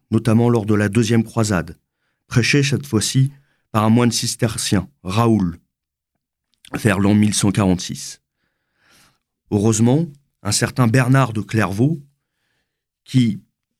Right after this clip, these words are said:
a rédigé la règle des Templiers quelques décennies plus tôt, eh bien, s'oppose à ce que l'on s'en prenne aux Juifs. Mais, malgré tout, le ver est dans le fruit,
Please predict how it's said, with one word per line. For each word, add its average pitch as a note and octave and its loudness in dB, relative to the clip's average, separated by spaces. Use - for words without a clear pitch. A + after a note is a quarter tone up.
a G#2+ -6
rédigé B2 2
la A#2+ 2
règle A#2+ 2
des G2 -4
Templiers A#2+ 2
quelques G2 0
décennies A#2 2
plus A2 -6
tôt, - -2
eh A#2 0
bien, A2 2
s'oppose B2 2
à - -6
ce - 0
que - -2
l'on G#2 2
s'en G2 -2
prenne G#2 0
aux G2 2
Juifs. - -12
Mais, C3+ 0
malgré C#3 2
tout, D3 -2
le B2+ 6
ver A2+ 0
est G#2+ 0
dans G#2 0
le G2 0
fruit, C#3 -2